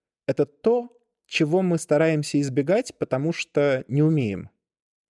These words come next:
Точнее, даже не просто не умеем, а к чему не предрасположены ни природой, ни воспитанием, ни развитием. В первой половине жизни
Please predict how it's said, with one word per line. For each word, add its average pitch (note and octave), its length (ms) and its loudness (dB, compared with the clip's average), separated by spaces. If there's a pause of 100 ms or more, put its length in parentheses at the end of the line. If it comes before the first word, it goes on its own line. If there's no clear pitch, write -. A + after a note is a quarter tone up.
(520)
Точнее, D3+ 580 -2 (320)
даже D#3 220 0
не E3+ 100 2
просто A#3+ 360 0
не D3+ 140 2
умеем, A#2+ 480 -4 (360)
а B2+ 80 -8
к - 60 -12
чему F#3 420 -2
не E3 260 2
предрасположены C#3+ 840 2
ни D#3 220 0
природой, D#3 680 0
ни B2+ 160 -2
воспитанием, C#3 1000 -2
ни C#3 140 0
развитием. G#2+ 640 -4 (1600)
В - 80 -20
первой G3 260 0
половине E3+ 440 0
жизни A3 520 -2